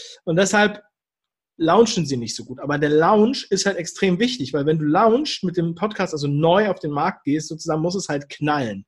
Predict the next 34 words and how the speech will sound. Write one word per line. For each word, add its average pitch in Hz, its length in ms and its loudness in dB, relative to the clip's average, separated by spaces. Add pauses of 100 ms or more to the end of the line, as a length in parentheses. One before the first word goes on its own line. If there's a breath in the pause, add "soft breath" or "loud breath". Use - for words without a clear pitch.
(600 loud breath)
Und 175 160 -2
genauso 208 520 4
wie 214 80 2
Steve 247 500 0
Jobs - 460 0 (100)
immer 190 400 0
die 165 440 -6
iPhones 180 500 2
vorgestellt 135 640 -2
hat, 202 240 -2
mit 175 120 -4
einem 190 120 -2
großen 156 400 -2
Knall, 147 540 0 (640)
damit 185 260 2
die 208 60 2
Leute 170 260 4
dann 156 180 2
vor 160 160 4
dem 151 240 2
Sup-, 170 360 -8
vor 165 120 0
dem, 151 180 2
äh, 151 480 0
Apple 165 280 0
Store 151 380 0
zelten, 202 760 -2 (1000)
so 170 200 6
müsst 240 260 2
ihr 214 120 4
auch 190 120 0
euren 180 200 0
Podcast 180 420 -4
launchen. - 360 -14